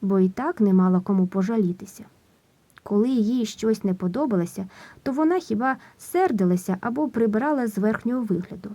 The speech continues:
Але після отих слів старого їй зробилось якось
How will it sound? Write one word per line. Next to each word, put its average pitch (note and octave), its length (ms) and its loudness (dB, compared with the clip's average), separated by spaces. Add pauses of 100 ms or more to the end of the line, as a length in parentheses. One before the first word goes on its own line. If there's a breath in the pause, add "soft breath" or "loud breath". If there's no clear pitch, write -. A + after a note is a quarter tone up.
(720)
Але G3 220 2
після G3+ 500 -2
отих G#3 360 0
слів A3 300 -4
старого F#3+ 640 -6 (420 loud breath)
їй C#4 180 2
зробилось D4 540 -2
якось C4+ 360 -6